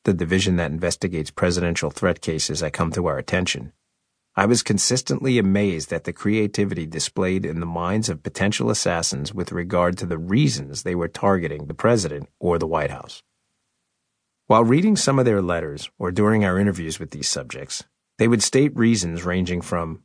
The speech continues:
"They're hiding aliens in the White House," to, "The president stole my girlfriend." Many of these clearly disturbed men and women had never had contact with the mental health system, and I viewed my role in the Protective Intelligence Section as more of a social worker one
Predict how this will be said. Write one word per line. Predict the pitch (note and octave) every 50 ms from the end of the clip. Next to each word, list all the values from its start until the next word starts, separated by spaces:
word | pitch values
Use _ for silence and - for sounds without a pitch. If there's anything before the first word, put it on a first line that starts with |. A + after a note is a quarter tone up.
| _ _ -
"They're | G#2 F#2 F2+
hiding | G2 G2 A2 A2+ A2 G2+
aliens | F#2+ F#2 F#2+ G2+ G#2+ G#2+ G#2 F2+ E2 E2+
in | E2+ D#2+
the | D#2
White | D2+ D#2 D#2 D2 C#2+
House," | D#2+ E2 E2+ E2 - - - -
to, | - A#2+ A#2+ F#2 D#2+ E2+ F2 _ _ _ _ _ -
"The | - -
president | - G#2+ G#2+ G#2 F#2+ G#2 F#2 F2 -
stole | - - F#2+ F2+
my | F2+ E2+ E2 E2
girlfriend." | D#2+ F2 F2+ F2+ F2 - - - - - - _ _ _ _ _ _ _ _ _ _ _ _ _ _ _ _ _ _ _ _ _ _ -
Many | A2 A2+ C#3 F3 F3+
of | D#3+
these | C3 B2 A2+ G2+
clearly | - - - - A2 G#2+ A2 A#2+ B2 A#2+
disturbed | A#2 G#2+ - - - G2 F#2 F#2 F2+ F2
men | F2+ F2+ F2 F2+
and | F#2 F#2 F2 E2
women | E2 D#2 D2 C#2+ C#2+ C#2+
had | - - F#2 F2+
never | F2 F2+ F#2+ G#2 A2+ C#3 C3
had | A#2 A#2 A#2 B2 -
contact | - A2 A2 G#2+ G#2 - - D2 D2+ -
with | - F2
the | - F2+
mental | F2 F2+ F2+ F#2 - G#2+ G2+
health | F2+ F2+ F2 F2
system, | - - E2+ E2 - - - - - _ _ _ _ _ _ _
and | - G2+
I | F#2+ F#2+
viewed | F2+ G2+ A2+ A2+ G#2+
my | G#2 G#2 A#2 D3
role | C3+ G#2+ E2+ D#2 D#2 D#2
in | D#2 D#2+
the | E2+ -
Protective | - - E2 - G2+ G2 - - G2+ F2
Intelligence | F2+ E2+ - F#2+ F2+ F2+ F2 E2 F2+ D#2+ - -
Section | - G2+ F#2+ - - - E2
as | D2+ D#2 D#2
more | G2+ F#2+ F#2+ F#2
of | F2 E2
a | E2+ -
social | - - G#2+ G#2+ A#2 - - G#2 F2+
worker | E2 D#2+ C#2+ C#2 - - C#2+
one | C#2 C#2+ C#2+ C2+ C2 C2+ C2+